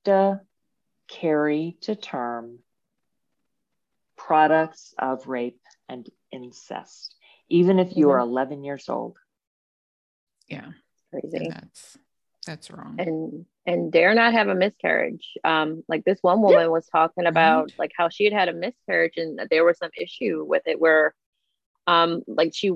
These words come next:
Speaker 2: they w-, wouldn't provide her with the medication that she needed when she went to wherever she went. It was a pharmacy or something. I don't know. But, like,
Speaker 3: Oh.
Speaker 2: if that stays inside of you, you can die.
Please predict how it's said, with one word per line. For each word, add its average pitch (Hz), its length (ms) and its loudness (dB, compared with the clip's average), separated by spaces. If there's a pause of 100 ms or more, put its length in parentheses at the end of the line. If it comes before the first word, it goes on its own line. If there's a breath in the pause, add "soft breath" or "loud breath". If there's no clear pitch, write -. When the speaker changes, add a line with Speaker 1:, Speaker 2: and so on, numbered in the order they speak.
(120)
Speaker 2:
they 185 100 6
w-, 185 220 4
wouldn't 202 280 4
provide 220 420 2
her 196 180 0
with 175 220 -4
the 170 60 -8
medication 175 560 -8
that 165 120 -10
she - 140 -12
needed 165 280 -2
when 165 180 -2
she 160 180 -4
went 156 260 -4 (340)
to - 80 -12 (120)
wherever 190 400 8
she 175 140 -2
went. 160 160 0
It 156 40 2
was 156 120 0
a - 60 -12
pharmacy 185 420 -2
or 165 120 -2
something. 160 340 -8
I 165 100 2
don't 151 140 -2
know. - 180 -6 (440)
But, 151 300 4
like, 151 360 2
Speaker 3:
Oh. 135 100 -14
Speaker 2:
if 117 300 -4 (140)
that 240 260 4
stays 359 260 4
inside 254 400 6
of 208 100 -2
you, 170 100 0
you 175 200 -4
can 214 200 -4
die. 165 540 0